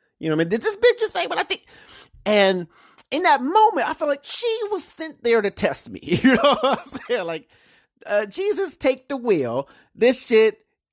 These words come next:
uh, didn't happen. Again, she didn't say anything. She kinda joked. I mean, I mean, she kinda chuckled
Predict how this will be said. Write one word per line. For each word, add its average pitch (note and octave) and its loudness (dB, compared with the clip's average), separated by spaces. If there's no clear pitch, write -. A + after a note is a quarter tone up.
uh, D#3 0
didn't E3+ 0
happen. B2+ -6
Again, C4+ 2
she - -4
didn't D4 2
say C4 2
anything. A#3+ -2
She A3+ -8
kinda B3+ -2
joked. D3 0
I - 2
mean, F#3+ 0
I F#3 -2
mean, F3 0
she - -10
kinda G#3+ 0
chuckled A3 0